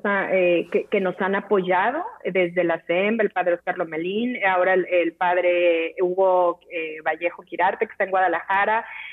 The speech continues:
la doctora Lizzy Cavazos, con quien me he formado, ha sido mi mentora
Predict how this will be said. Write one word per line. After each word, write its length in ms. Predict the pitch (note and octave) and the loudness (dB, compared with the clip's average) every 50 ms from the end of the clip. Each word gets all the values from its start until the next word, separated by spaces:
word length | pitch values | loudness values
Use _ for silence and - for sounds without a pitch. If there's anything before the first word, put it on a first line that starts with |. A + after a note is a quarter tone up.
| - - - | -14 -4 -2
la 100 | A#3 G#3+ | 0 2
doctora 320 | G#3+ G3+ - - G#3+ G#3+ | 2 0 0 0 2 2
Lizzy 240 | G#3 G#3 G3+ - G#3+ | 0 0 -4 -8 -8
Cavazos, 560 | - G#3+ G3 F#3 F3+ F3+ F#3+ F#3+ - A#3+ B3 - | -4 -2 0 2 2 2 0 -2 -6 -10 -12 -10
con 140 | - G#3+ F#3 | -12 -16 -12
quien 200 | F#3+ G3 F#3 F#3 | -10 -8 -8 -6
me 60 | F#3+ | -6
he 60 | F#3+ F#3 | -6 -4
formado, 480 | G3 F#3+ F#3 F#3 E3+ E3+ E3+ F3+ G#3 | -4 -4 -4 -2 0 -2 0 0 -2
ha 80 | G3+ - | -4 -4
sido 160 | - G3 G3 | -4 -4 -4
mi 120 | G#3 G3+ G3 | -4 -6 -6
mentora 680 | G3 F3 E3+ E3 - F#3 F#3 F#3 F#3+ G3+ G#3+ A3 A3+ | -4 -4 -4 -2 0 2 2 4 4 2 2 0 -2